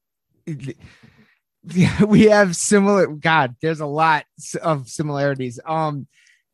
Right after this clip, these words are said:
I, uh, yeah, again, I, I was never, uh, I always really liked music, but I never really, like, uh, found it until metal in, in that way. And, uh,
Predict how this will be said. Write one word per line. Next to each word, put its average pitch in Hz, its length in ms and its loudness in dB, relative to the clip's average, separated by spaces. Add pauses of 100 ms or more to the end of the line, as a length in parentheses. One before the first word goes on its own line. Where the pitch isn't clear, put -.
I, 170 640 0
uh, 135 520 -2 (540)
yeah, 165 320 2
again, 190 380 -6 (340)
I, 202 440 -12
I 196 120 0
was 226 120 2
never, 220 560 2
uh, 165 440 -2 (600)
I 170 100 -2
always 220 360 -4 (160)
really 190 360 2
liked 185 300 -2
music, 180 460 -2
but 160 100 -4
I 160 80 -6
never 170 260 -6
really, 165 320 -4
like, 147 260 -8 (680)
uh, 147 300 0 (180)
found 170 580 -6
it 135 180 -8 (180)
until 156 420 -4
metal 139 580 -2 (220)
in, 147 220 -6
in 143 260 -4
that 131 220 -4
way. 143 340 -4
And, 143 380 -6
uh, 131 340 -6